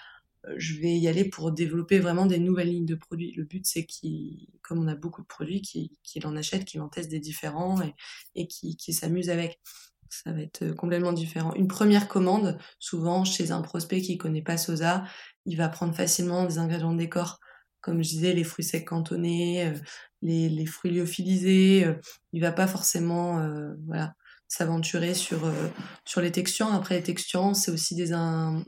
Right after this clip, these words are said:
des ingrédients, euh, qu'un chef conserve assez longtemps, peut conserver assez longtemps dans son labo. Certains chefs font, font un an avec une boîte de pectine, par exemple, en, en restauration. Donc, ça va être des commandes moins régulières sur ces produits-là.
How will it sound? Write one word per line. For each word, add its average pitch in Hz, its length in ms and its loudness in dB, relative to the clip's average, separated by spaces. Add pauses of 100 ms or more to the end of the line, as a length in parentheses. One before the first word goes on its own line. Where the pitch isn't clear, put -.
des 165 220 -2
ingrédients, 175 520 2 (500)
euh, 156 540 0
qu'un 165 200 -2
chef 196 200 2
conserve 170 360 0
assez 175 200 0
longtemps, 185 320 0
peut 170 280 -4
conserver 170 440 -2
assez 180 180 0
longtemps 170 280 0
dans 175 120 -2
son 170 180 -6
labo. 175 360 -2 (800)
Certains - 320 -12
chefs 190 320 -6
font, 165 380 -4 (240)
font 170 240 -4
un 175 200 0
an 185 120 0
avec 160 260 -2
une 165 80 -2
boîte 160 200 -2
de 165 40 -4
pectine, 185 400 -4
par 160 160 -8
exemple, 165 400 -8
en, - 220 -12 (100)
en 175 80 -6
restauration. 165 640 -6 (220)
Donc, 160 160 -6
ça - 180 -6
va 156 60 0
être 156 100 -4
des 160 100 -4
commandes 165 300 0
moins 160 140 0
régulières 170 420 -4
sur - 140 -10
ces - 160 -8
produits-là. 160 420 -8